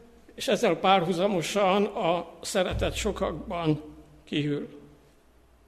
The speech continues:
Pál a Timoteusnak írt, ö, második levelében,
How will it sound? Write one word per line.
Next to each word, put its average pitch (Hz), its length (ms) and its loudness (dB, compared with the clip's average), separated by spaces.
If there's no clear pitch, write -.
Pál 262 180 8
a 262 80 8
Timoteusnak 220 880 8
írt, 214 380 6
ö, 165 220 8
második 185 560 6
levelében, 190 920 6